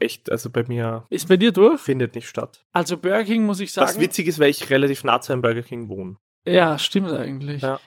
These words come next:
Speaker 2: Also ich finde, seit die das komplette Line-Up auch plant-based haben,
Speaker 1: Das haben sie geil
Speaker 2: ich hab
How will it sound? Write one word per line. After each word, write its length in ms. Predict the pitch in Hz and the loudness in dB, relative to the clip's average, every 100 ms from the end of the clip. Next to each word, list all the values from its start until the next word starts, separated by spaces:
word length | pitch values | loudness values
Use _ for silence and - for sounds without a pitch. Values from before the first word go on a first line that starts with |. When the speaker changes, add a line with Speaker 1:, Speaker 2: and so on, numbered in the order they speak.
| - | -6
Speaker 2:
Also 160 | 165 165 | -4 -2
ich 140 | 208 | -2
finde, 200 | - 208 | 0 0
seit 340 | - 165 190 - | 2 2 2 0
die 80 | 202 | 2
das 240 | 190 - | 2 2
komplette 840 | - 170 - 160 156 - 214 214 - _ | -6 -6 0 2 2 2 2 2 -2 _
Line-Up 540 | 165 156 165 185 196 - | 0 2 2 0 -2 0
auch 260 | 170 - | -2 -2
plant-based 680 | - 165 202 - 143 147 - | -4 -2 -2 -2 -2 -2 -2
haben, 140 | 165 - - - | -6 -6 -20 -12
Speaker 1:
Das 300 | 120 131 - | -6 -4 -4
haben 160 | 156 151 | -2 -4
sie 180 | 151 151 | -4 -2
geil 140 | - | 0
Speaker 2:
ich 100 | |
hab 60 | 139 | 2